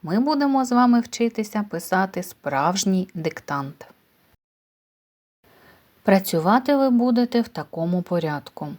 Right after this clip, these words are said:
Спочатку слухаєте текст, потім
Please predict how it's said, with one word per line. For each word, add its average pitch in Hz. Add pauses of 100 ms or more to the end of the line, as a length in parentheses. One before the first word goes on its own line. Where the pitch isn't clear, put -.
(520)
Спочатку 175 (100)
слухаєте 185
текст, - (600)
потім 220